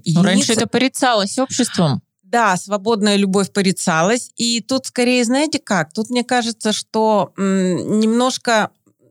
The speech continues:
Speaker 2: Вот я считаю, что ракурс другой, потому что ты в двадцать лет действительно для того, чтобы казаться для себя взрослым и считать себя взрослым, тебе нужны отношения с противоположным полом,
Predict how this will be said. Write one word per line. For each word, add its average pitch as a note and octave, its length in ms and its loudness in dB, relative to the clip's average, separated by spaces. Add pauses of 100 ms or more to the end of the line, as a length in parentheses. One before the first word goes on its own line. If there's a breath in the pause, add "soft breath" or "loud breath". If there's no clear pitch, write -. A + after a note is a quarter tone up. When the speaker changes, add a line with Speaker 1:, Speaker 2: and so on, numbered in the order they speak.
(520)
Speaker 2:
Вот G3+ 260 -2
я A#3+ 220 0
считаю, A3+ 340 -2
что - 160 -6
ракурс G3 400 0
другой, F3 380 0
потому G3 280 0
что A3 200 -4
ты B3 160 -2
в G#3+ 60 0
двадцать A3 420 0
лет G#3 180 0
действительно G3 560 0
для D#3+ 180 -2
того, G#3+ 220 0
чтобы - 220 -8
казаться G3 440 0
для F3 140 0
себя E3+ 320 -2
взрослым B3 580 0 (380)
и G#3 80 0
считать - 460 -2
себя F3+ 220 0
взрослым, F3+ 520 0 (320)
тебе A3 240 2
нужны B3+ 320 2
отношения G#3 600 0
с - 60 -4
противоположным G3 840 0
полом, D4 380 2